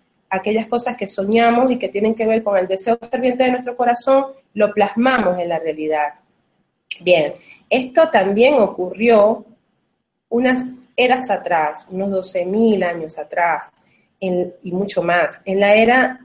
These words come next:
de Leo, que también es una era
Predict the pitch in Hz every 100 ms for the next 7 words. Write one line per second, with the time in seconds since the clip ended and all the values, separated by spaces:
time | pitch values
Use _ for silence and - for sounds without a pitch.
0 | _ 208 220 220 _ 180 185 175 151 135
1 | _ _ _ _ _ _ _ 240 233 240
2 | 240 262 285 277 277 - 214 214 - 240
3 | 247 240 240 202 196